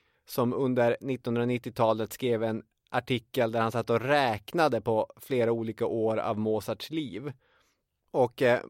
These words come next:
Passel, han skriver ungefär så här sammanfattat. Det är floriner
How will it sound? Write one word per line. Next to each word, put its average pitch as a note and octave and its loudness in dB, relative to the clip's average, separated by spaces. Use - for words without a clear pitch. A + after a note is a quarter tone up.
Passel, C3+ 0
han B2 0
skriver B2 -2
ungefär A#2 2
så A2+ -4
här G#2 2
sammanfattat. G2 -6
Det C#3+ -2
är C#3+ 2
floriner C#3 2